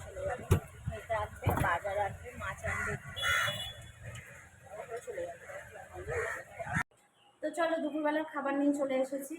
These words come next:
স্নান ফান করে মার খাওয়া হয়ে গেছে, সবার খাওয়া দাওয়ার, মানে, আমার মেয়ে বেড়েছে আজকে, তোমাদের সঙ্গে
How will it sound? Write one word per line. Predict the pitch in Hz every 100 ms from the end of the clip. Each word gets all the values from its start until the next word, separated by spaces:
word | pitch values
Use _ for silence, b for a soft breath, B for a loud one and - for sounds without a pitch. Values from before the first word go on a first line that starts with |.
| 320
স্নান | - 240 262
ফান | 262
করে | 262 254 262
মার | 262 240 254
খাওয়া | - 247 254
হয়ে | 254 247
গেছে, | 247 294
সবার | - 226 240
খাওয়া | 240 247 214
দাওয়ার, | 220 226 240 277 277 - 233
মানে, | 226 226 - - - - -
আমার | 226 233 240 240 - 220
মেয়ে | 233 240
বেড়েছে | 226 214 226 240
আজকে, | 202 - 240 240
তোমাদের | 208 202 208
সঙ্গে | - 208